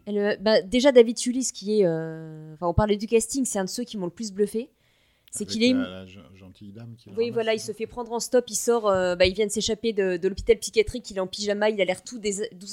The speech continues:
Speaker 1: désarçonné. Elle le prend en pitié, elle décide de le conduire. Et il y a un moment où on voit ce type complètement fragile, complè-, complètement, euh, paumé.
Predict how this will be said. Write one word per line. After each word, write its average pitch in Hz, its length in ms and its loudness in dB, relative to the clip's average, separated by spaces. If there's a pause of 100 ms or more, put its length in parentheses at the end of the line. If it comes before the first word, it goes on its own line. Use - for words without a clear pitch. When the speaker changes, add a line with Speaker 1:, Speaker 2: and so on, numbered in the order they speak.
(120)
Speaker 1:
désarçonné. 202 600 -6 (460)
Elle 185 120 -4
le 190 80 2
prend 226 160 -6
en 220 60 0
pitié, 220 340 -2
elle 208 80 0
décide 185 240 -4
de 190 80 -4
le 190 60 -8
conduire. 196 340 -2 (1300)
Et 190 60 -2
il 202 60 2
y 220 60 6
a 220 40 4
un - 20 2
moment 247 220 4
où 302 80 4
on 240 60 6
voit 254 140 4
ce 254 100 -2
type 254 220 -8
complètement 233 360 0
fragile, 247 440 -2
complè-, 208 440 -4
complètement, 220 560 0
euh, 180 140 4
paumé. 226 440 4